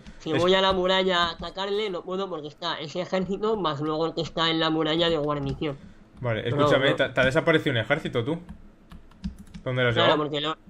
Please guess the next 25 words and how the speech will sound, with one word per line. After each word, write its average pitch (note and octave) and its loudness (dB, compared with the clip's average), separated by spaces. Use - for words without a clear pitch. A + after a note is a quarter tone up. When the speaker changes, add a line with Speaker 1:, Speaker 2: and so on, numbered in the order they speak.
Speaker 1:
eh, F#3 4
los, D#3+ -6
los D3+ -6
hombres F#3 4
bestia F#3+ 2
tienen F3+ 2
la, E3 2
la D#3+ 0
facilidad E3 -2
de F#3 2
camuflarse F3 -2
en F3 -2
el D#3+ -4
bosque. D3+ -6
O - -20
sea, D3+ -8
si - -6
yo D#3+ 2
me F3+ 2
Speaker 2:
Ah. F3+ 4
Speaker 1:
meto F#3+ 4
en F#3 4
el F3+ 4
bosque, G3 0
desaparezco. D#3+ -2